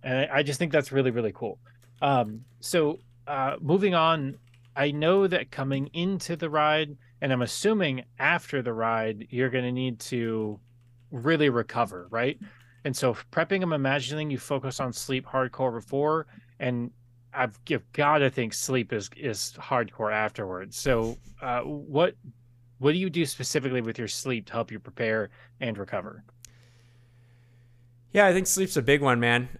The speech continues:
Speaker 2: Uh, I mean, so I'm huge on managing my activities throughout the day and how I eat and consume caffeine every single day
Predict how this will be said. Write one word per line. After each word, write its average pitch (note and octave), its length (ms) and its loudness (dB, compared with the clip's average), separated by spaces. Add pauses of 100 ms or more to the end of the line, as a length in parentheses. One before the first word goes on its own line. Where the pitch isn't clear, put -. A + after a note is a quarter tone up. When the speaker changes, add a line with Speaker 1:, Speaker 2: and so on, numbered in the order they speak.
Speaker 2:
Uh, C3+ 680 10 (1040)
I C3+ 100 2
mean, C3 400 0
so - 200 4
I'm D#3 140 8
huge F3+ 380 -2
on C#3+ 400 4 (1200)
managing C#3+ 1040 0
my A#2+ 720 2 (440)
activities C3+ 680 2
throughout A#2 300 4
the A#2+ 60 -6
day A2 480 0 (680)
and B2 260 2
how C3+ 500 6
I A#2+ 180 2
eat A#2+ 520 -4 (520)
and C3 280 0
consume C3+ 540 -4
caffeine B2+ 680 0 (180)
every B2 340 0
single B2 300 0
day A2 420 -2